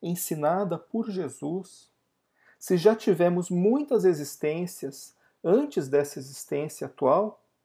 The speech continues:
nós podemos então nos perguntar qual é a relação entre essa ideia de reencarnação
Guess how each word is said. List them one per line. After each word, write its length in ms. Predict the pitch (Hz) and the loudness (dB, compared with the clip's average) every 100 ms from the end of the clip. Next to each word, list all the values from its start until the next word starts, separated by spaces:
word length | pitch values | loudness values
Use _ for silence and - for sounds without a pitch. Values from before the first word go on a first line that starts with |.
| _ _ 233 | _ _ -4
nós 120 | 233 | -2
podemos 500 | - 196 214 214 202 | 2 6 6 6 2
então 460 | 185 - 185 220 - - | -2 0 0 0 -6 -14
nos 160 | 208 | -12
perguntar 840 | - 202 202 208 202 143 127 127 - _ _ _ _ _ | 2 4 4 -2 2 2 2 0 -12 _ _ _ _ _
qual 240 | - 254 240 | 2 6 6
é 80 | 220 | 4
a 40 | |
relação 840 | 180 170 131 - - 190 220 233 _ _ _ _ | 0 0 0 -2 -4 0 0 -2 _ _ _ _
entre 360 | 185 175 - 156 | -4 -2 -2 -4
essa 240 | 151 - | -4 -4
ideia 560 | 139 113 135 180 233 214 | -4 2 4 6 4 2
de 120 | 156 | 0
reencarnação 1080 | 143 156 147 147 139 117 - - 139 185 226 | -6 -8 -6 -6 -6 -8 -12 -4 -2 -2 -6